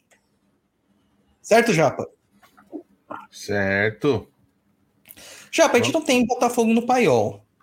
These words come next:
Speaker 1: Mas, em
Speaker 2: Não.
Speaker 1: compensação, eu coloquei duas perguntas lá de apoiadores nossos, né? E, assim, já antes da, de todo mundo perguntar, como que faz pra se tornar um apoiador do Papo na Encruz e do Tá Perdido?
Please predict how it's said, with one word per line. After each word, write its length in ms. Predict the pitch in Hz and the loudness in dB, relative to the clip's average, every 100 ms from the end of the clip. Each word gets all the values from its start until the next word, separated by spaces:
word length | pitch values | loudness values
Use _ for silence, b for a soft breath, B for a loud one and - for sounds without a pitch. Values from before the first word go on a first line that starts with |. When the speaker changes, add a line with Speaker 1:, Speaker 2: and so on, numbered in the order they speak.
| _ - | _ -4
Speaker 1:
Mas, 180 | 156 208 | -2 0
em 20 | |
Speaker 2:
Não. 80 | 196 | -2
Speaker 1:
compensação, 500 | 247 226 180 214 208 | -2 -2 -2 0 0
eu 80 | 175 | 0
coloquei 320 | 196 185 190 | -4 -2 -4
duas 460 | 165 190 277 320 | -4 -4 -2 -2
perguntas 640 | - 175 135 143 147 110 117 | 0 -2 0 -4 -2 -2 0
lá 440 | 135 160 131 - - | 2 2 0 -10 -8
de 120 | 147 | -6
apoiadores 640 | 143 180 190 139 139 135 | -4 -2 0 0 0 -2
nossos, 380 | 131 135 - 160 | -2 -2 -2 -6
né? 240 | - 156 - b b b b b | -2 -2 -4 b b b b b
E, 200 | 165 185 | -6 0
assim, 340 | 202 202 185 151 | 0 0 -2 -2
já 200 | 185 214 | 0 0
antes 220 | 254 285 | 0 -2
da, 240 | - 196 - - | -2 -4 -6 -10
de 240 | 147 139 | -6 -6
todo 220 | 135 190 | -4 -2
mundo 140 | 175 147 | -2 0
perguntar, 600 | 147 131 175 180 156 - _ _ - | -2 0 2 2 0 -12 _ _ -2
como 180 | 427 | 0
que 80 | - | 0
faz 180 | - 165 | 0 0
pra 120 | - | -2
se 100 | 151 | -2
tornar 260 | 170 147 139 | 0 0 0
um 120 | 139 | 0
apoiador 500 | 135 165 151 131 120 | 0 2 2 2 0
do 160 | 120 113 | -2 -2
Papo 260 | - 143 | -4 -4
na 80 | 135 | -4
Encruz 300 | 123 147 151 | -4 -2 -2
e 40 | |
do 120 | 135 131 | -2 -4
Tá 100 | 120 | -4
Perdido? 460 | - 110 104 - | -4 -4 -6 -12